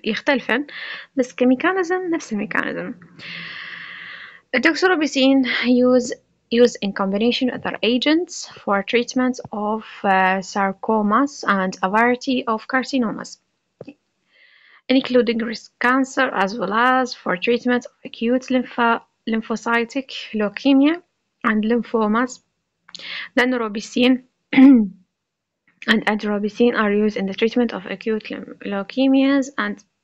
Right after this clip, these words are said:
metoxantrone used in prostate cancer. إذن الفوق ده يقول إنه الدوكسورابيسين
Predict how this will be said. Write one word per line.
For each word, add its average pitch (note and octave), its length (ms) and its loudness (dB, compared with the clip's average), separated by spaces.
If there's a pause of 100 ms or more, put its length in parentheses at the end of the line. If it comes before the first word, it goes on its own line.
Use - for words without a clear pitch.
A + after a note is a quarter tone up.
(240)
metoxantrone A3 2250 -4 (480)
used G#3+ 240 2
in G3 180 -2
prostate A#3+ 520 -2
cancer. F3 500 -6
إذن G#3 300 -4 (1500)
الفوق B3+ 340 0
ده A3+ 100 2
يقول G#3 300 0
إنه G#3+ 240 -2
الدوكسورابيسين A3 1000 -4